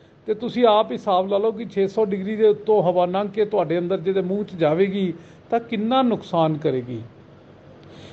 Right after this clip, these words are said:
ਇਹ ਸਾਰੀਆਂ ਹੀ ਜਿਹੜੀਆਂ ਭੈੜੀਆਂ ਚੀਜ਼ਾਂ ਅੰਦਰ ਜਾਂਦੀਆਂ ਨੇ, ਨੁਕਸਾਨ ਕਰਦੀਆਂ ਨੇ।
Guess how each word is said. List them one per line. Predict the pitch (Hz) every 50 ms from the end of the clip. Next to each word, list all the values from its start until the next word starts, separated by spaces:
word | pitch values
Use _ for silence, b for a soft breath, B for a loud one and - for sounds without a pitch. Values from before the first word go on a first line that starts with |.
| B B -
ਇਹ | 233 240
ਸਾਰੀਆਂ | 233 - 202 196 202 214 247 269 277 240
ਹੀ | 247 262
ਜਿਹੜੀਆਂ | 233 220 220 233 226
ਭੈੜੀਆਂ | - - 226 190 175 165 170 196 190
ਚੀਜ਼ਾਂ | 196 - 190 175 180 196
ਅੰਦਰ | 190 180 170 196 175
ਜਾਂਦੀਆਂ | 156 165 151 151 147 156 185 202
ਨੇ, | 202 214 214
ਨੁਕਸਾਨ | 196 175 - - - 156 151 156 170
ਕਰਦੀਆਂ | 165 180 156 147 139 170 185 190
ਨੇ। | 190 190 202 214